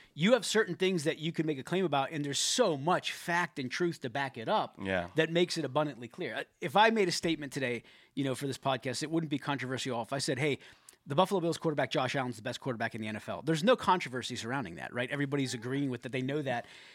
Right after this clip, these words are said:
Speaker 1: ev-, everything about him. So
Speaker 2: Yeah.
Speaker 1: that's a, <laughs> that's a truth, right?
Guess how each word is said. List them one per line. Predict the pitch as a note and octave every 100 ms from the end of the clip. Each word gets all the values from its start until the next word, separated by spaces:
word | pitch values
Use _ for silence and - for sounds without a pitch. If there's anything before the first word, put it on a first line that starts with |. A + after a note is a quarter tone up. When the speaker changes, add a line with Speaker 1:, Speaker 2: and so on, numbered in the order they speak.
| - _ _ E3+ - -
Speaker 1:
ev-, | F#3+ F#3
everything | F3 D3+ D#3
about | B2+ B2+ B2
him. | F2+
So | - F#3+ E3+
Speaker 2:
Yeah. | - - -
Speaker 1:
that's | D#3 A3+ -
a, | G3+ D#3+ D#3 -
<laughs> | D3 - - D5+ B4+ - -
that's | - E4 D#4
a | B3+
truth, | - B3+ A3 C#3+ -
right? | E3 F#3+